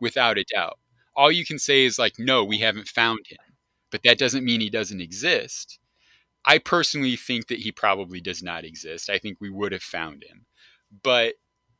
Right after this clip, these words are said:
man, I, I, like, from a, like, logical point of view, that's, that's my, that's my opinion. But, like,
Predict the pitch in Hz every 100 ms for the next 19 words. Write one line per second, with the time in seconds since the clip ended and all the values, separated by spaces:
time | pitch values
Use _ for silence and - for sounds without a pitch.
0 | - - _ 127 123 127 127 98 90 -
1 | _ 117 113 123 123 120 _ - 135 123
2 | 101 - - - - - - 147 135 117
3 | 113 104 123 113 113 123 143 175 160 190
4 | 190 185 196 220 208 156 - - 139 143
5 | - 147 135 135 139 _ _ _ _ _
6 | _ 131 123 143 143 139 - 156 165 165
7 | 131 127 123 107